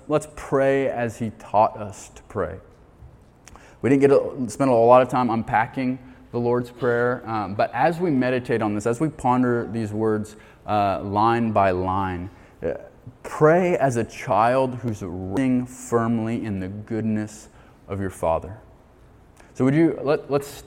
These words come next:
all stand together and read this out loud together, and the, as the ba-, the band's gonna come up as we, as we pray, but we'll read this out loud all at the same time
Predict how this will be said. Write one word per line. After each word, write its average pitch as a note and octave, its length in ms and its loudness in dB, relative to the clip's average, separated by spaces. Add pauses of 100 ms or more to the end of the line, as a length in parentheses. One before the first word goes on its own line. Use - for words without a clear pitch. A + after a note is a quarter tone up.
all D3 140 4
stand C3+ 460 -2
together A#2 360 -2
and G#2 160 -6
read G#2+ 200 -4
this G#2+ 280 -8 (360)
out G2+ 180 0
loud G#2 400 2
together, G2+ 440 -2
and G2+ 120 -4
the, F2 120 -8
as G2 160 -6
the F#2+ 60 -4
ba-, F#2 200 -6
the G#2+ 80 -6
band's A2+ 260 0
gonna A2 140 -4
come G#2+ 180 -2
up G#2 200 0
as F#2+ 180 -4
we, F#2 100 -6 (800)
as B2 200 0
we A#2 120 0
pray, A2 220 4
but G#2+ 120 2
we'll B2+ 140 4
read D3 240 4
this D3 220 2 (280)
out A#2+ 200 4
loud C3 480 6
all A#2+ 320 4
at A2+ 180 -2
the A2+ 60 -6
same A2 280 -2
time G#2 400 -2